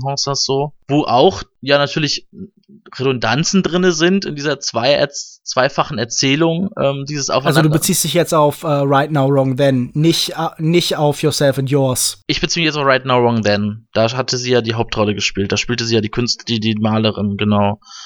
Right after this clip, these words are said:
Speaker 1: Nee, den, den, äh, den anderen hatte ich gar nicht gesehen. Der lief in Hamburg, ne? Den habt ihr in Hamburg gesehen.
Speaker 2: Äh, ja, genau.
Speaker 1: Genau. Nee, ich meine den, der jetzt in Deutschland lief, äh, letztes Jahr und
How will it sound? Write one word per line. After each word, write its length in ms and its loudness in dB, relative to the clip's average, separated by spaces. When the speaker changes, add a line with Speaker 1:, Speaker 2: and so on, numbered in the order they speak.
Speaker 1:
Nee, 120 -2
den, 240 0
den, 260 2
äh, 320 2
den 240 0
anderen 280 -2
hatte 120 -4
ich 80 -10
gar 140 -4
nicht 140 -6
gesehen. 340 -4
Der 80 -6
lief 160 -6
in 160 0
Hamburg, 380 -2
ne? 120 0
Den 120 -4
habt 160 -2
ihr 80 0
in 100 0
Hamburg 280 -2
gesehen. 380 -4
Speaker 2:
Äh, 220 6
ja, 120 4
genau. 180 -2
Speaker 1:
Genau. 340 0
Nee, 100 0
ich 80 -2
meine 160 2
den, 120 -2
der 100 2
jetzt 180 -2
in 100 -6
Deutschland 460 0
lief, 320 -4
äh, 100 0
letztes 460 -2
Jahr 440 2
und 720 0